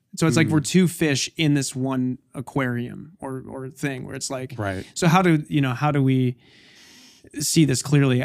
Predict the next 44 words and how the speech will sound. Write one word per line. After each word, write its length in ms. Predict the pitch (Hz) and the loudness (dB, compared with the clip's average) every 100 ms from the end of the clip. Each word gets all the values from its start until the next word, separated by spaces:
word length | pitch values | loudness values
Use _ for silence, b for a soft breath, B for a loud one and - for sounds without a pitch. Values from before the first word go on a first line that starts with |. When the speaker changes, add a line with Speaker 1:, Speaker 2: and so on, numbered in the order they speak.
| - | 2
Speaker 1:
I 100 | 160 | 2
think 220 | 170 202 | 4 0
probably 760 | - 160 180 156 160 151 143 139 - _ _ - | 2 2 4 4 4 6 4 2 -4 _ _ -2
this 300 | 160 190 226 | 2 4 6
is 120 | 165 | 6
where 160 | 165 | 6
I, 120 | 151 151 | 4 2
I 60 | 147 | 2
think 140 | 156 | 2
specifically 460 | - - 151 190 202 | 2 -2 0 2 2
as 80 | 160 | 4
an 60 | 147 | 2
American, 680 | 123 127 127 120 123 117 - _ | 2 2 -2 -4 -4 -6 -10 _
I'll 120 | 143 131 | -6 -2
maybe 220 | 143 139 | 0 0
I'll 60 | 127 | -2
approach 300 | - 135 - | -6 -8 -6
this. 300 | 127 - - b b b _ | -10 -12 -18 b b b _
I 280 | - 214 214 | -6 -2 -2
think, 720 | - 135 123 127 - - - _ _ _ - | -2 -4 -4 -8 -14 -20 -20 _ _ _ 0
and 140 | 156 | 2
I'm 100 | 160 | 6
not 140 | 170 156 | 4 4
the 120 | 147 | 2
only 160 | 143 | 2
one 100 | 139 | 0
to 80 | 127 | -2
say 240 | 123 135 131 | -4 -4 -4
this, 400 | 120 107 - - | -6 -10 -14 -2
I 100 | 151 | -2
think 260 | 151 151 139 | 0 0 -2
a 80 | 139 | -4
lot 320 | 139 139 139 | -2 0 0
of 280 | 135 123 131 _ _ _ _ _ _ _ - - 156 147 | 0 -4 -8 _ _ _ _ _ _ _ -18 -12 -10 -8
smarter, 460 | - - 151 143 131 | -6 0 0 2 0
wiser 340 | 131 135 131 | 0 0 0
people 540 | 123 135 131 123 123 - | 0 -4 -2 -6 -8 -8
have 200 | - 123 | -8 -4
brought 160 | 131 123 | -6 -6
this 200 | 120 131 | -8 -8
up 100 | 120 | -8
multiple 320 | 135 139 131 | -6 -4 -6
times. 540 | - 135 95 98 - _ B B B | -8 -10 -10 -16 -20 _ B B B
Speaker 2:
Hmm. 80 | B | B